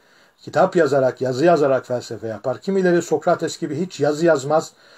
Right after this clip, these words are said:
sokak sokak dolaşarak, insanlara sorular sorarak, hakikat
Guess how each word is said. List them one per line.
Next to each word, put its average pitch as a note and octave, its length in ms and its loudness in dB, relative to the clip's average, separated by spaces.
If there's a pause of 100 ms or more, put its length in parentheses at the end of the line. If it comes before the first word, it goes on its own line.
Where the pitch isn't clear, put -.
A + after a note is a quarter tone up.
(220)
sokak F3+ 440 2
sokak D3 400 0
dolaşarak, C#3+ 640 4 (400)
insanlara E3 640 4
sorular D3+ 440 4
sorarak, B2+ 480 0
hakikat F3+ 480 -2